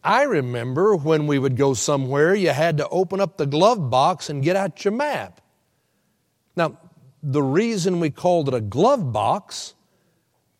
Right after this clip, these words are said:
was because more than a hundred years ago, when cars first came out, they didn't have a roof or sides. They were all open.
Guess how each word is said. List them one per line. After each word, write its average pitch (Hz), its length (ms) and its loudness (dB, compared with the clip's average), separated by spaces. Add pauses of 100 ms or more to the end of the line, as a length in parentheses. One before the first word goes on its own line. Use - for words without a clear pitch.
(220)
was 180 160 2
because 180 240 6
more 175 180 2
than 156 100 0
a 147 80 0
hundred 139 320 0
years 143 300 0
ago, 143 220 -2
when 139 120 -6
cars 147 320 -2
first 143 300 -2
came 131 260 -6
out, 175 300 0 (480)
they 139 240 0
didn't 147 240 0
have 139 220 0
a 123 40 0
roof 151 600 0
or 120 80 -10
sides. 156 580 2
They 135 120 -4
were 135 180 -6
all 127 240 -2
open. 190 420 0